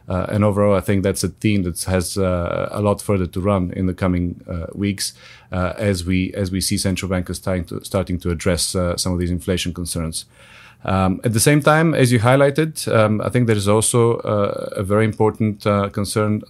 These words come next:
uh, out there amongst, uh, policymakers and investors about what comes further down the line. And, uh, you know, we do have, um,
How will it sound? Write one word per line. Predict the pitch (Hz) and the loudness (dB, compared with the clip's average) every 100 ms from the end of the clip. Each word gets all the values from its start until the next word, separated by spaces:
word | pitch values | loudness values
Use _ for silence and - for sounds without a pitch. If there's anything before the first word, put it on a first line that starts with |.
| - | -6
uh, | 107 98 - | -4 -2 -2
out | 107 104 | -2 0
there | 104 107 110 - | 0 2 2 0
amongst, | 101 98 92 - | -2 0 -2 -2
uh, | 98 92 92 | 0 0 0
policymakers | 107 101 107 101 95 101 - | 0 0 0 -2 -2 -8 -2
and | 113 | 0
investors | 104 98 98 110 127 - - - - - | 2 0 -2 -4 -4 -10 -20 -20 -20 -8
about | 107 107 110 | 0 2 4
what | 113 104 | 2 0
comes | 113 104 | 2 2
further | - 110 95 | 2 2 2
down | 104 98 | 2 2
the | 87 | 2
line. | 101 135 156 _ _ _ _ _ _ - - | 2 0 -4 _ _ _ _ _ _ -14 -4
And, | 104 101 98 | 0 2 4
uh, | 98 95 95 - | 6 6 4 0
you | 113 | -2
know, | 101 | -2
we | 92 95 | 0 -2
do | 85 120 | 2 2
have, | 113 110 101 101 98 - | 4 4 4 4 0 -10
um, | - 101 95 | -4 -2 -2